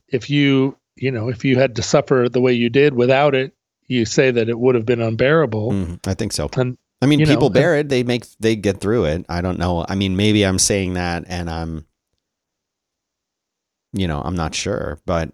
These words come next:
Speaker 2: um, it was definitely bad. That was
Speaker 1: Yeah.
Speaker 2: before I had kids, you know.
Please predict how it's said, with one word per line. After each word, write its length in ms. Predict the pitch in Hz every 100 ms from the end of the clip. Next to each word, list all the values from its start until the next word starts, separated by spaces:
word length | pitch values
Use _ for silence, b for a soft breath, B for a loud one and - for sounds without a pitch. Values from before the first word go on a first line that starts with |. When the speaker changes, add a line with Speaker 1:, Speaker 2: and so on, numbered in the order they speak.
| -
Speaker 2:
um, 720 | 80 76 73 71 69 - - _ _
it 100 | 85
was 140 | 87 85
definitely 880 | 82 - 98 - 80 78 73 71 73 _ _ _ _ _ _ _ _ _ _ _ _
bad. 540 | 80 71 85 73 76 - _ _ _ _ _
That 120 | 107
was 100 | 107
Speaker 1:
Yeah. 80 | 107
Speaker 2:
before 240 | 107 110 87
I 40 |
had 200 | 82 73
kids, 580 | - 107 67 80 - -
you 80 | 76
know. 300 | 67 73